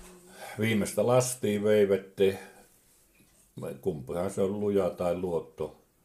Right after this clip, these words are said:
veivette tuonne Pietariin ja sieltä oli lastattuna, tuota, heidän, näinhän kapteenin mielessä, minä en ole sitä, että kuka se oli kapteenina siinä olluna, mutta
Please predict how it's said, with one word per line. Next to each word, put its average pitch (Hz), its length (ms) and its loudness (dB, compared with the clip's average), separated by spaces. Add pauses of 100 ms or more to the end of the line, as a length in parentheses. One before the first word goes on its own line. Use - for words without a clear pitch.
(600)
veivette 80 640 -6 (300)
tuonne 80 440 -8 (1080)
Pietariin 80 760 0
ja 80 140 -4 (1120)
sieltä - 340 -6
oli 80 120 -2
lastattuna, 90 920 -6 (1500)
tuota, 87 540 -6 (360)
heidän, 98 360 0 (240)
näinhän 101 560 -2 (360)
kapteenin 101 500 2
mielessä, 95 440 -2
minä 92 140 -4
en 92 80 -4
ole 87 80 -6
sitä, - 220 -4
että 90 160 -4
kuka 92 360 2
se 82 100 -4
oli 87 80 -8
kapteenina 92 760 0
siinä 92 360 0
olluna, 92 480 0
mutta 95 340 -2